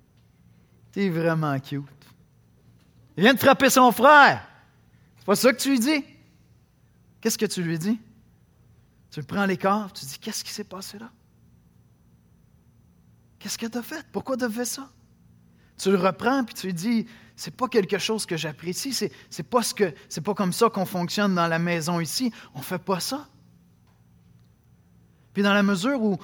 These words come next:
où tu vois ton enfant comme réaliser qu'il y avait quelque chose de méchant dans ce qu'il a fait, puis, puis être attristé par ça, puis,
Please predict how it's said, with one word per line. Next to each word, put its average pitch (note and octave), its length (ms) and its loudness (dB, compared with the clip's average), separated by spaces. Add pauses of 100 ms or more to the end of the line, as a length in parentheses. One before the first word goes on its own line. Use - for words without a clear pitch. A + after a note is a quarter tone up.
(160)
où D#3+ 80 -4
tu - 180 -10
vois F#3 400 4
ton F#3 300 0
enfant E3+ 400 0
comme E3 220 -4 (280)
réaliser F#3 720 -2
qu'il - 120 -6
y E3 40 2
avait D3+ 100 -4
quelque D#3+ 220 -10
chose G#3 200 -4
de D#3 100 -4
méchant E3 500 -4
dans D#3+ 160 -4
ce - 100 -10
qu'il D3+ 140 -8
a D3 60 -6
fait, A#3 360 0
puis, D#3+ 160 -8 (240)
puis E3 120 -2
être D#3+ 100 -4
attristé F#3 680 -2
par E3+ 260 -4
ça, A#3 280 2
puis, E3 280 -8